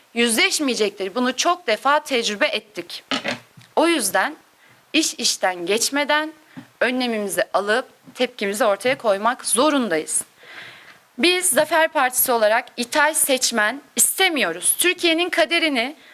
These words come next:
Suriyeli ve Afgan seçmen belirleyemez. Türk milletinin iradesine ipotek konulmasına, seçme ve seçilme hakkımızın gasp edilmesine izin vermeyeceğiz.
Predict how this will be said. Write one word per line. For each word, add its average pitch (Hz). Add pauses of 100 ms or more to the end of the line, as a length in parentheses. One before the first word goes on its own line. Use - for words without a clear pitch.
(100)
Suriyeli 359
ve 320
Afgan 339
seçmen 311
belirleyemez. 311 (420)
Türk -
milletinin 339
iradesine 302
ipotek 320
konulmasına, 214 (320)
seçme 311
ve 370
seçilme 311
hakkımızın 285 (100)
gasp 311
edilmesine 233
izin 262
vermeyeceğiz. 226